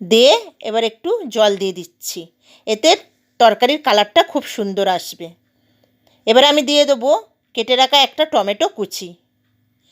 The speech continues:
টমেটো কুচিটা ভালোভাবে নাড়াচাড়া করে নিচ্ছি মশলাটার সাথে। ভালোভাবে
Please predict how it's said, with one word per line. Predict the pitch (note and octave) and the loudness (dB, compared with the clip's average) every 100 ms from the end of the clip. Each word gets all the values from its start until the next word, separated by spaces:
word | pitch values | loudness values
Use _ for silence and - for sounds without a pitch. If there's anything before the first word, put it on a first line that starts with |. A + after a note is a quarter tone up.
| _ _ _ _ - | _ _ _ _ 2
টমেটো | A#3 B3 C#4+ | 4 4 2
কুচিটা | C#4 D4 C#4+ B3+ | 0 0 0 2
ভালোভাবে | A3+ A#3+ C4 B3 | 2 2 2 0
নাড়াচাড়া | A3 G#3+ B3 B3 B3 | 0 0 2 0 2
করে | A#3+ A#3 | -2 -2
নিচ্ছি | A3+ - - D#4+ C#4 | -6 -10 -12 -8 -8
মশলাটার | F#3 G#3+ G#3+ A3+ - | -6 -6 -4 -4 -2
সাথে। | G#3 C4+ G4+ - _ _ _ _ _ _ _ _ _ _ _ G3+ | -2 0 -2 -4 _ _ _ _ _ _ _ _ _ _ _ 0
ভালোভাবে | A3 A#3 B3 | 4 6 6